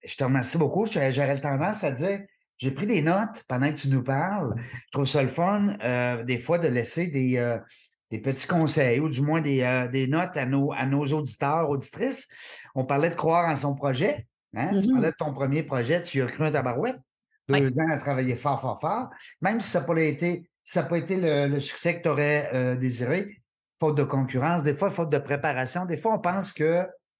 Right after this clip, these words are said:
Speaker 1: tu l'as dit toi-même, hein, t'es, t'avais pas prévu dans ton plan qu'il y avait un concurrent au bord de la rue, là, tu sais.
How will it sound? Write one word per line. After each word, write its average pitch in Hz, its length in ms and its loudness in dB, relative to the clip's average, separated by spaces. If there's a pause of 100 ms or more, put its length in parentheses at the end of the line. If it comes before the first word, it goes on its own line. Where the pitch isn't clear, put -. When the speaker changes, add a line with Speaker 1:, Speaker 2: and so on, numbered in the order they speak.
(220)
Speaker 1:
tu 139 120 -6
l'as 135 120 2
dit 135 160 -4
toi-même, 156 440 0
hein, 170 120 -2
t'es, 135 200 -6 (540)
t'avais 135 220 0
pas 196 160 -2
prévu 135 440 0
dans 160 160 0
ton 120 240 -2
plan 156 260 0
qu'il - 120 -10
y 135 60 2
avait 123 120 -2
un 131 80 0
concurrent 143 460 0
au 139 80 0
bord 123 140 0
de 117 60 -4
la 113 120 -2
rue, 139 180 -2
là, 104 140 -4
tu 98 80 -14
sais. 139 220 -4